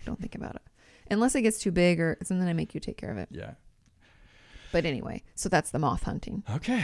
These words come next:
Speaker 1: 'Cause then this is an ongoing joke, 'cause they're like, "R I P moth, moment
Speaker 2: Yeah.
Speaker 1: of silence, you know, for the moth."
Speaker 2: Well, thanks for the letter, Christoph. I
Speaker 1: Yeah.
Speaker 2: appreciate it. Happy Thanksgiving to you too. And, um, thanks for the wonderful stories. It's, uh,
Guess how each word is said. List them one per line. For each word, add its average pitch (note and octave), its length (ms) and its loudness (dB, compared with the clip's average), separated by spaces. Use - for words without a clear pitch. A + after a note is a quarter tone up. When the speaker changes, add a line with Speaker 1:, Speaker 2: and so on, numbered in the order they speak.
Speaker 1:
'Cause F#3 140 4
then F3 160 4
this - 180 -2
is D3+ 140 -4
an D3 80 0
ongoing D3 360 0
joke, D#3 200 0
'cause - 100 -14
they're C#3 120 -4
like, A#2+ 200 -2
"R F3 200 6
I D#3+ 80 0
P - 200 -4
moth, - 320 -2
moment E3 240 0
Speaker 2:
Yeah. - 40 -2
Speaker 1:
of - 60 -4
silence, - 500 -8
you - 60 -10
know, - 80 -8
for - 120 -10
the - 80 -4
moth." D#3 220 -6
Speaker 2:
Well, A#2+ 120 6
thanks D#3+ 220 6
for E3+ 80 0
the D#3 60 6
letter, D#3+ 160 8
Christoph. F3 500 4
I G3+ 60 2
Speaker 1:
Yeah. G3+ 80 8
Speaker 2:
appreciate D#3 420 4
it. - 40 -2
Happy B2 220 2
Thanksgiving C#3 480 2
to - 120 0
you A#2+ 60 4
too. B3+ 400 2
And, A#2 520 4
um, A#2 720 2
thanks D3+ 200 -4
for G3 80 -4
the E3+ 60 0
wonderful C#3 260 0
stories. A#2+ 440 0
It's, - 280 -4
uh, A2 480 2